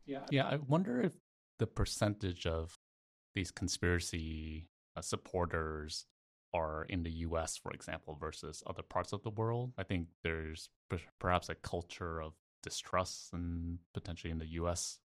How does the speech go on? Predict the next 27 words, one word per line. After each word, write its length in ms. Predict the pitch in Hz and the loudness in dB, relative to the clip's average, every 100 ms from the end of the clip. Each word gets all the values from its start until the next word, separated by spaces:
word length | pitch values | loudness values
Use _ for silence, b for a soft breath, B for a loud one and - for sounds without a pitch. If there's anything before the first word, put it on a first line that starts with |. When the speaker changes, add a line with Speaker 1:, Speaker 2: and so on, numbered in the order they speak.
| _ | _
Speaker 2:
uh, 320 | 82 78 78 - | -4 -2 -6 -2
politics 680 | 92 95 - 135 - - - _ _ _ _ - | 0 0 0 -2 -6 -12 -16 _ _ _ _ -4
versus 340 | 82 82 78 | -2 -2 0
other 360 | 82 87 87 87 | 2 4 2 0
countries 520 | - 92 - 92 90 | -2 -2 2 0 0
who 360 | 85 78 78 78 _ _ | -4 -6 -8 -10 _ _
really 180 | 80 78 | -2 0
jump 260 | 76 80 | -2 -2
on 260 | 76 78 76 - _ - | -2 -4 -6 -10 _ -12
the 60 | 78 - | -12 -6
bandwagon 680 | 78 87 87 85 95 95 | -2 0 0 0 2 0
when 200 | 85 76 | 0 -4
an-, 180 | 78 78 - | -8 -8 -4
anyone 240 | 80 80 | -4 -4
talks 260 | - 82 - | -4 -8 -4
about, 240 | 82 76 _ _ _ _ _ _ | -4 -6 _ _ _ _ _ _
you 60 | 82 | -6
know, 80 | 73 | -4
what 160 | 76 | -6
the 80 | - | -6
science 480 | - 80 82 92 - | -4 -2 0 -2 -2
says. 480 | - 104 123 135 - _ _ _ _ _ _ | 0 2 0 -4 -12 _ _ _ _ _ _
So 360 | - 85 80 82 | 0 2 2 2
I'm 140 | 87 | 2
wondering 300 | 90 98 98 87 | 4 6 6 4
if 140 | 82 | 2
there's 220 | 82 78 | -4 -4